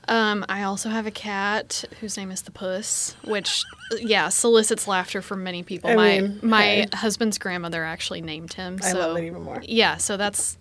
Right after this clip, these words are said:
Speaker 1: that's, that's not on me. Um,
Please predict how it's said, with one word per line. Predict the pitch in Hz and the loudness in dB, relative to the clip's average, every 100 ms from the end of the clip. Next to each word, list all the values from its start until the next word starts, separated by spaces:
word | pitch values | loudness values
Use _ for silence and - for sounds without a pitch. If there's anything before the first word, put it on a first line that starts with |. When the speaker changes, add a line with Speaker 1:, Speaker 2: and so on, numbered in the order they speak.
| - | -2
Speaker 1:
that's, | 220 220 - - | 2 4 2 0
that's | 226 254 262 | 8 10 10
not | 285 277 | 8 8
on | 254 233 | 8 6
me. | 220 185 196 196 - - - - - - - | 4 4 0 -6 -16 -14 -12 -12 -12 -2 6
Um, | 240 240 233 220 226 | 8 8 8 6 4